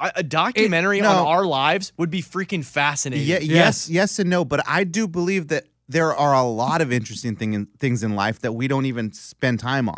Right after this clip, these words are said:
Speaker 2: Like,
Speaker 1: Correct.
Speaker 2: like, like, literally, you, us, part of our job is coming up with funny stories of our lives
Speaker 1: Yes.
Speaker 2: every day, right? And, and most people are just like, "How does all that happen to you every day?" Reality is, there's funny things in everything we do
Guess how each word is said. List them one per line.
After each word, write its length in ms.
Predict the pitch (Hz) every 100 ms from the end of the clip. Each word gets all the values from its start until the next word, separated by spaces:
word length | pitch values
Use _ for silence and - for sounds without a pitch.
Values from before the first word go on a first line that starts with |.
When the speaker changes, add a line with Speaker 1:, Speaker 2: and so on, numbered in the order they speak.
| -
Speaker 2:
Like, 140 | 120 190
Speaker 1:
Correct. 280 | 131 - -
Speaker 2:
like, 220 | 180 190
like, 180 | 190 170
literally, 420 | 175 233 254 226 208
you, 440 | 151 160 226 - _ -
us, 320 | 190 113 - _ -
part 180 | 202 233
of 60 |
our 100 | 220
job 280 | 160 170 185
is 60 | 151
coming 240 | - 175 170
up 60 |
with 100 | 165
funny 240 | 123 147 143
stories 540 | - 139 131 120 104 - _ _
of 160 | 135 120
our 120 | 117
lives 480 | 107 123 98 - -
Speaker 1:
Yes. 180 | 127 139
Speaker 2:
every 180 | 127 127
day, 300 | 135 123 - _ _ _ _ _
right? 260 | 180 - - _ -
And, 180 | 220 208
and 120 | 196
most 180 | 190 240
people 160 | 269 220
are 80 | 165
just 160 | 165
like, 140 | 160 - _ _
"How 180 | - 196
does 120 | 208
all 140 | 190
that 160 | 185 131
happen 400 | 131 180 214 175
to 60 |
you 140 | 120 107
every 200 | 95 101
day?" 220 | 95 - _ _ _ _ _
Reality 580 | - 156 214 285 254 190
is, 200 | 202 170 - _
there's 260 | 156 262 -
funny 380 | - 190 240 233
things 300 | 208 220 180
in 100 | 175 -
everything 500 | 190 208 - 202 175
we 140 | 190
do 240 | 170 202